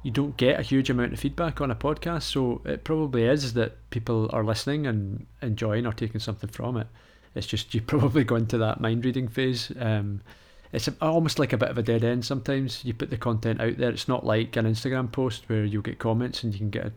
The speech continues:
a, a good feel for, um, how people have taken things, um, because there isn't, like, a central place for podcasts anymore. Obviously, you can listen on fifty different channels. Um, so yeah, it was good to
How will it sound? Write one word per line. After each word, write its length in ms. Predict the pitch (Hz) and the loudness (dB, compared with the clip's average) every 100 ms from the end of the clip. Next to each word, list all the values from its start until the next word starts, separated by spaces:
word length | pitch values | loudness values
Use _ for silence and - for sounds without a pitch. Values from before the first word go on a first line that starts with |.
| - | -10
a, 60 | - | -8
a 40 | |
good 200 | 110 117 110 | -4 -4 -4
feel 280 | 117 110 | -2 0
for, 340 | 113 - 107 95 - - - - - | -2 -2 -4 -4 -10 -20 -20 -20 -8
um, 240 | 113 101 | -4 -4
how 180 | 95 110 | -2 -2
people 260 | 107 110 110 | -2 -4 -6
have 80 | 110 | -4
taken 280 | 110 113 117 | -4 -4 -6
things, 440 | 131 131 120 - | -6 -6 -6 -8
um, 180 | - 110 | -6 -4
because 300 | 104 110 107 | -4 -4 -2
there 100 | 110 | 0
isn't, 260 | 104 113 - | 0 -2 -4
like, 160 | 113 | -4
a 60 | 110 | -2
central 400 | - 113 104 110 | 0 0 0 -4
place 320 | - 117 120 | -2 -2 -2
for 140 | - 113 | -2 -4
podcasts 500 | 117 117 135 123 131 | -2 -2 -4 -4 -4
anymore. 360 | 131 135 131 | -2 -2 -2
Obviously, 320 | 131 127 - 127 | -4 -6 -6 -4
you 100 | 117 | -4
can 140 | 113 | -2
listen 380 | 107 107 117 101 | -2 -2 -2 -2
on 340 | - 104 101 95 - - - - - | -2 -2 -4 -6 -12 -20 -20 -20 -12
fifty 320 | - 113 120 | -8 -4 -2
different 300 | 113 110 113 | -2 -4 -4
channels. 480 | 117 117 139 127 - - - - - - | -2 -2 -2 -4 -8 -16 -20 -20 -14 -4
Um, 260 | 113 110 110 | 0 2 4
so 100 | 147 | 6
yeah, 120 | 135 | 6
it 120 | - | 4
was 100 | 139 | 0
good 240 | 151 143 - - - | 2 2 0 -14 -2
to 460 | 123 117 113 - | 2 2 0 -6